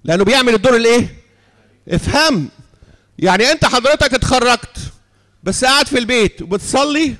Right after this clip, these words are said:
ومستني ايه؟ مستني انك تشتغل، مش هتشتغل. لا مؤاخذة، معلش، محدش يزعل. يعني ايه؟ لازم انا اعمل دور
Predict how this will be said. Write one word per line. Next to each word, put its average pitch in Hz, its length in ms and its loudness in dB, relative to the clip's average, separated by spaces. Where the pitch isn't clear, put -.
ومستني 240 560 -2
ايه؟ 220 300 2
مستني 247 380 -2
انك 233 180 -2
تشتغل، 202 420 -2
مش 196 200 0
هتشتغل. 185 580 -2
لا 156 80 -6
مؤاخذة، 180 320 0
معلش، 165 340 -2
محدش 165 280 0
يزعل. 170 360 2
يعني 151 200 0
ايه؟ 190 200 4
لازم 269 440 2
انا 302 200 2
اعمل 285 320 2
دور 262 400 2